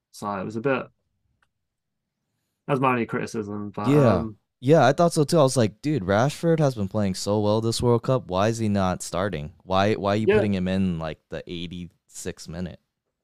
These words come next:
Speaker 2: You know?
Speaker 1: Yeah, that's what I mean. He rung him on the eighty-sixth minute. Like, he obviously come on against, um, Iran, scored, played it, like, was unreal against, obviously, Wales, played a really good game. And you're
Speaker 2: Yeah.
Speaker 1: thinking, "Oh, like, fair enough, he didn't start him, um,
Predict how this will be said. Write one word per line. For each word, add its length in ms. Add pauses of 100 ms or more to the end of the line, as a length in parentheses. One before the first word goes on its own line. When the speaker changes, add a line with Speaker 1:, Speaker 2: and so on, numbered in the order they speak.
(100)
Speaker 2:
You 100
know? 220
Speaker 1:
Yeah, 160
that's 200
what 60
I 40
mean. 160
He 160
rung 160
him 60
on 80
the 60
eighty-sixth 380
minute. 340
Like, 360
he 280
obviously 260
come 220
on 80
against, 360
um, 200
Iran, 380
scored, 520
played 180
it, 80 (180)
like, 180
was 180 (380)
unreal 420
against, 320
obviously, 280
Wales, 340
played 140
a 40
really 280
good 160
game. 280
And 120
you're 80
Speaker 2:
Yeah. 20
Speaker 1:
thinking, 360
"Oh, 180
like, 260 (300)
fair 160
enough, 180
he 80
didn't 160
start 320
him, 140
um, 440